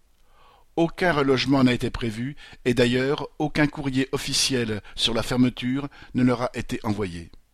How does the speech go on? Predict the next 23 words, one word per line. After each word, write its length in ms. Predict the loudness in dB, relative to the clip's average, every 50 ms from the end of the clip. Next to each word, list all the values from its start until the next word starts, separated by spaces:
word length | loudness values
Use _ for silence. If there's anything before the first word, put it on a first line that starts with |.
| _ _ _ _ _ -4
Au 120 | -2 -2
bout 220 | 0 0 -2 -2 2
d'un 180 | 2 4 4
mois 300 | 4 4 4 4 2 2
et 80 | 0 0
demi 260 | 0 2 2 2 2
de 120 | 2 0 0
mobilisation, 800 | 0 0 0 0 -2 0 0 0 0 0 0 0 0 -4 -4 -6 -8 -20 -20 -16 -6
la 160 | 0 4 4
mairie 320 | 6 6 4 4 0 -4 -4 -4
a 80 | -6
fini 260 | -6 -2 0 0 0
par 240 | 2 0 -2 -2 -2
reculer 420 | -4 -6 -4 -4 -4 -2 -2 -2 0
sur 140 | 0 0
les 180 | 0 -2 -2 -2
expulsions 540 | -2 -4 -4 -4 -2 0 0 2 2 2 0
prévues 300 | 0 -2 -2 -2 0 -2
le 100 | -2 -2
trente 280 | -2 0 -2 -2 0
et 60 | 0 2
un 80 | 2
mars, 440 | 4 2 2 0 0 0 -2 -2 -2